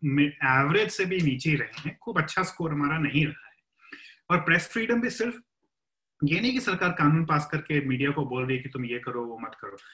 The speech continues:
प्रेस फ्रीडम बहुत तरह से खत्म किए जा सकते हैं। आप खरीद लो प्रेस को, एक तरह से वैसे सरकार अपने विज्ञापन देना बंद कर दे, प्रेस को कंट्रोल करने के बहुत तरीके हैं। आइडियोलॉजिकल कैप्चर हो सकता है एक मीडिया हाउस का।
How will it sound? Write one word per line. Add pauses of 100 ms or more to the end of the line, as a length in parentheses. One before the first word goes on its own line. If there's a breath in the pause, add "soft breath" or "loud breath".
(160 soft breath)
प्रेस
फ्रीडम
बहुत
तरह
से
खत्म
किए
जा
सकते
हैं। (320 soft breath)
आप
खरीद
लो
प्रेस
को, (500)
एक
तरह
से
वैसे (100)
सरकार
अपने
विज्ञापन
देना
बंद
कर
दे,
प्रेस
को
कंट्रोल
करने
के
बहुत
तरीके
हैं।
आइडियोलॉजिकल
कैप्चर
हो
सकता
है
एक
मीडिया
हाउस
का।